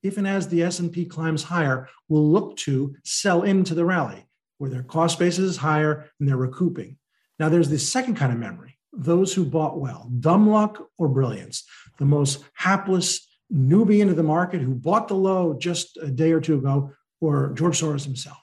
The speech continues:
the biggest and best. Meaning once you buy something, you start to get, we're up six percent off the low already. You get eight, nine, ten. You get the memory from below.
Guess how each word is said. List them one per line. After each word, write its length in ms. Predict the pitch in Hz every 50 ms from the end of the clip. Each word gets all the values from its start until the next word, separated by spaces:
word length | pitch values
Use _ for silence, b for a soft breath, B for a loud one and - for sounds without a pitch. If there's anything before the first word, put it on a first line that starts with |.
| _ _
the 80 | - 123
biggest 400 | 131 170 160 160 135 - - -
and 140 | 135 127
best. 380 | 117 - 123 - - - - _ _ _ _ _ _ _ _
Meaning 320 | - 175 170 170 165 151 151
once 240 | 175 220 226 -
you 60 | 240 190
buy 220 | 156 180 180 180
something, 240 | 180 180 151 139 139
you 80 | -
start 180 | - - 175 131
to 60 | 139
get, 160 | 135 151 135
we're 140 | 131 165 233
up 120 | - - -
six 260 | - - 196 - -
percent 360 | - 151 139 - 170 190 180
off 160 | 135 120 -
the 80 | - 120
low 140 | 135 170 170
already. 260 | 135 120 107 - 113 113
You 120 | 135 143
get 180 | 139 147 135 147
eight, 240 | 165 160 160 143
nine, 220 | 147 151 151 143 139
ten. 260 | 175 165 147 139 B B B B -
You 120 | 185 202
get 200 | 185 247 233 240
the 80 | - 175
memory 500 | 165 165 185 208 220 220 214 214 196 160
from 340 | - 196 202 185 180 160
below. 580 | 143 165 170 170 185 208 233 208 139 - -